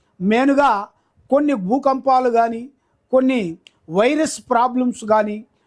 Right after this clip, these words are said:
కొన్ని వచ్చే సిచ్యువేషన్లు కూడా కొన్ని కనబడుతున్నాయి. మరి రాజకీయ పరంగా కూడా చాలా వరకు కొంచెం ఆందోళన కొంచెం రాబోతుంది.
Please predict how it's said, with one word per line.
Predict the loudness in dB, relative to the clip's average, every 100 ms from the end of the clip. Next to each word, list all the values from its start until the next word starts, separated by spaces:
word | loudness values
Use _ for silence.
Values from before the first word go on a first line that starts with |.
| _ -2
కొన్ని | 0 2 0 -2 -6 _ _ _ _ _ _ -4
వచ్చే | -4 0 0 0
సిచ్యువేషన్లు | -4 2 2 2 2 2
కూడా | 2 0
కొన్ని | -4 -2
కనబడుతున్నాయి. | 0 0 0 -4 -4 -6 -12 _ _ 2
మరి | 4 4 4
రాజకీయ | 2 2 0 0 0 0
పరంగా | 0 0 0 2
కూడా | 2 2 2 -2 _ _ _ 0
చాలా | 2 4 2
వరకు | 0 -2 -4 -4 -8 _ _ _ _
కొంచెం | 0 2 2 -2 -4 -16 _ _ _ _
ఆందోళన | 2 2 4 2 2 0
కొంచెం | -2 -2 0
రాబోతుంది. | 0 2 0 -2 -10